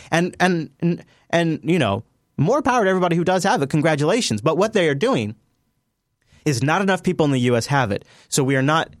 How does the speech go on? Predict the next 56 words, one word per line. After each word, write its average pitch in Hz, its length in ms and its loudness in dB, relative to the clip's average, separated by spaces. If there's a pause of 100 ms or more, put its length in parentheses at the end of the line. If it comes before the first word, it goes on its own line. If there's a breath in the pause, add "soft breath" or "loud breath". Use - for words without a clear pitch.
so, 127 180 0
so 190 280 0
many 233 180 0
people, 160 340 -2
like, 117 160 -2
I 180 120 2
watch 196 220 0
this 135 100 0
happen 120 280 0
to 104 80 -4
Chase, 120 400 -2
too. - 300 -2 (320 soft breath)
And 135 140 2
fa-, 185 200 0
thankfully, 208 420 2
Chase 180 240 -2
finally 147 260 0
landed 120 240 0
a 110 80 0
really 143 200 2
great 120 200 0
job 127 440 0
here 113 260 0
at 110 180 0
a 104 40 0
local 110 280 0
station, - 460 -4 (580)
uh, 107 200 2
which 127 140 0
I 143 100 2
think 131 120 0
he's 104 140 -4
way 147 180 0
better 123 240 0
off 110 140 -2
than 117 100 -2
probably 120 200 0
anywhere 127 220 0
he 113 60 -2
could 196 160 -2
have 156 120 0
ended 104 180 -4
up. 95 120 -8 (220 soft breath)
But 123 120 -2
so 214 200 0
many 269 160 0
jobs 147 460 0
that 127 80 0
I 170 140 2
watched 190 360 -2
him 113 120 0
that 120 80 2
he 151 120 0
was 175 160 0 (140)
overqualified 175 1040 0
for, - 320 -4